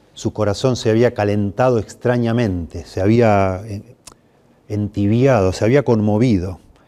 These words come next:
cantando el, el, el himno basado en el Salmo ciento treinta. Dice que le conmovió tanto, y co-, él, John Wesley, convencido de que eso fue uno de los instrumentos que Dios usó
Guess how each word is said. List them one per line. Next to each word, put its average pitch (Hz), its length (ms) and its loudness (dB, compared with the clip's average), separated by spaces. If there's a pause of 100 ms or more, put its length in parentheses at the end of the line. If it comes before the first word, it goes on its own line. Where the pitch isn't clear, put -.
(160)
cantando 110 520 2
el, 101 120 2
el, 110 360 -2 (200)
el 98 180 -4
himno 123 280 0
basado 120 320 2
en 110 60 0
el 98 60 -2
Salmo 110 280 -2
ciento 98 280 -4
treinta. 113 460 -8 (880)
Dice 110 220 -2
que 104 100 2
le 104 100 2
conmovió 110 500 2
tanto, 107 560 0 (1400)
y 98 260 -4 (520)
co-, - 220 -4 (100)
él, 117 340 2 (320)
John 104 200 -4
Wesley, 101 260 2
convencido 98 640 -6
de 92 140 -8
que 110 100 -4
eso 104 180 -6
fue 110 180 -2
uno 110 120 2
de 101 80 2
los 95 160 -2
instrumentos 101 720 -2
que 95 120 -4
Dios 98 220 -2
usó 98 380 -4